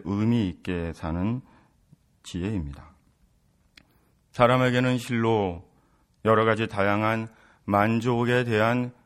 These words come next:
요구가 있습니다. 육체적이며 물리적인 만족에 대한 요구에서부터 심적인 만족에 이르기까지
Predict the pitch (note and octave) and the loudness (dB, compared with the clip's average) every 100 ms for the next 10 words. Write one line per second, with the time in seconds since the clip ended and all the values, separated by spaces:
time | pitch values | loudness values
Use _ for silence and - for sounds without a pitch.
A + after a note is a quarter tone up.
0 | - G2 G2 F#2+ F#2 G2 F#2 E2 - F2+ | -4 -2 -2 -4 -2 0 0 -4 -10 -14
1 | - D#2 D2+ C#2+ C#2 _ _ _ _ _ | -10 -10 -10 -12 -16 _ _ _ _ _
2 | _ _ _ _ _ - A#2+ D#3 B2 B2 | _ _ _ _ _ -4 0 2 2 2
3 | A#2+ A#2+ A#2+ A#2+ A2 A2 A2+ G#2 G#2 G#2+ | 2 2 2 2 0 0 0 0 0 2
4 | G#2+ G#2+ G2 F#2+ G#2 G#2 A2+ A2 G#2+ A2 | 0 0 0 2 2 2 0 0 2 2
5 | A#2+ A#2 - - A2+ A2+ B2 A#2 A2+ C3 | 2 -2 -8 -4 -2 0 0 0 0 -4
6 | A2 E2 G#2+ G2 F2 F2+ _ - _ - | -6 -6 -2 0 -2 -8 _ -20 _ -4
7 | D3+ C#3+ C#3 C#3+ B2+ B2+ B2+ B2 - G2 | 2 4 4 0 2 2 2 0 -2 0
8 | G#2 G#2+ G#2+ A2 G2 A#2 C3 - F#2+ E2+ | 0 0 -2 -2 -2 -4 -6 -4 -4 -2
9 | F#2 G2 B2+ | -4 -4 -8